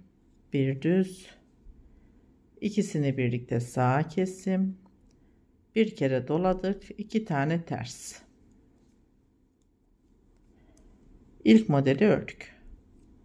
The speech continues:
Üç tane düz, iki ilmek ters, bir kere doladık,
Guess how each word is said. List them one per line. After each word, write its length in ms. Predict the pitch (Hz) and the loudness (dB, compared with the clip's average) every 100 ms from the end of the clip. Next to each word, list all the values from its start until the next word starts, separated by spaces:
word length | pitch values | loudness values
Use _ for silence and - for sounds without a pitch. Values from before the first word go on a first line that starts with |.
| _ - _ _ _ _ _ _ _ - | _ -20 _ _ _ _ _ _ _ -6
Üç 260 | 339 233 - | -2 -2 -2
tane 420 | 165 143 170 170 | -2 2 2 2
düz, 420 | 139 180 - - - _ - _ - - - - - - - - - - - - - - - - - - - - - - - - - - | 0 -2 -6 -20 -20 _ -20 _ -20 -20 -20 -20 -20 -20 -20 -20 -20 -20 -20 -20 -20 -20 -20 -20 -18 -18 -18 -18 -20 -20 -20 -20 -14 2
iki 320 | 190 - 214 | 2 6 8
ilmek 540 | 170 139 135 131 135 | 8 8 2 2 -4
ters, 640 | - 131 135 170 - - - - - - - _ - - - - - - - - - - - - - - - - - - - - - - - - - - - - - | 0 2 4 2 -6 -14 -18 -20 -20 -20 -20 _ -20 -20 -20 -20 -20 -20 -20 -20 -20 -20 -20 -20 -20 -20 -20 -20 -20 -20 -20 -20 -20 -20 -20 -20 -20 -20 -18 2 12
bir 240 | 220 - | 12 12
kere 340 | 135 127 120 | 6 6 4
doladık, 760 | 135 147 170 170 175 175 - | 4 2 2 2 0 -2 -14